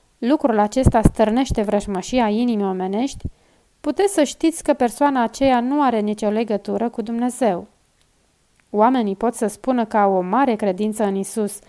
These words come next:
și că voi nu puteți face nimic, ci Domnul Hristos va face totul pentru voi. Dar când Domnul Hristos îi va chema din morminte pe cei morți, depinde numai de conduita voastră, dacă veți fi înviați pentru viața veșnică sau pentru condamnare.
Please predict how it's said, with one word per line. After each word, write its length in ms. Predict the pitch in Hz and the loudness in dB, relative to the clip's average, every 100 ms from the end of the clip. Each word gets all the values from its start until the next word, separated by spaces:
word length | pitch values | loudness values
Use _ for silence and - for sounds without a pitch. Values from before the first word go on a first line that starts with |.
| _ _ _ | _ _ _
și 180 | - 247 | -8 -4
că 160 | 240 | -2
voi 220 | 214 240 | 2 4
nu 140 | 240 254 | 4 0
puteți 380 | 254 254 247 - | -2 -2 -2 0
face 280 | 226 - | 0 0
nimic, 520 | 214 202 202 262 254 _ _ _ | -2 0 0 -2 -4 _ _ _
ci 100 | - | -8
Domnul 380 | 180 226 269 208 | -2 -2 0 -2
Hristos 540 | - 196 - 226 233 | -4 -6 -2 -2 0
va 120 | 202 | -2
face 300 | 196 220 226 | -2 -2 -4
totul 420 | 214 214 190 196 | -4 -2 -2 -2
pentru 320 | 185 202 196 214 | -4 -4 -4 -2
voi. 340 | 233 226 - _ _ _ _ _ _ _ _ | 0 0 -2 _ _ _ _ _ _ _ _
Dar 260 | 220 214 | 4 4
când 300 | 220 220 190 | 4 0 0
Domnul 360 | 185 285 330 254 | 2 2 2 0
Hristos 460 | - 214 - 262 - | -2 -4 0 0 2
îi 140 | 226 | 0
va 160 | 208 214 | 2 0
chema 340 | - 214 240 | 0 0 0
din 180 | 220 214 | 0 0
morminte 640 | 202 202 226 226 196 196 | 0 0 0 0 -2 -4
pe 140 | 185 190 | -4 -4
cei 240 | - 208 | -2 -2
morți, 460 | 214 202 214 - - _ _ _ | 0 -2 -2 -8 -18 _ _ _
depinde 640 | 226 233 - 277 339 320 269 | 0 2 2 2 4 4 4
numai 280 | 294 294 | 4 2
de 100 | 262 | 2
conduita 520 | 269 269 254 262 269 254 | 0 0 0 0 2 2
voastră, 580 | 247 226 - - 185 - _ _ _ _ | 4 0 0 -6 -6 -6 _ _ _ _
dacă 360 | - 208 208 214 | -2 2 2 2
veți 320 | 190 196 - | 0 -2 -2
fi 80 | 247 | -2
înviați 480 | 254 208 202 214 - | 0 2 2 0 0
pentru 260 | 208 196 | -4 -4
viața 420 | 185 196 208 247 240 | -2 0 0 2 0
veșnică 560 | 202 190 202 202 226 | 0 -4 -6 -4 -4
sau 300 | 233 - 240 | -2 0 0
pentru 320 | 214 208 202 | 0 -4 -4
condamnare. 800 | 208 202 196 208 226 208 185 190 | -6 -4 -2 -2 0 -2 -2 -6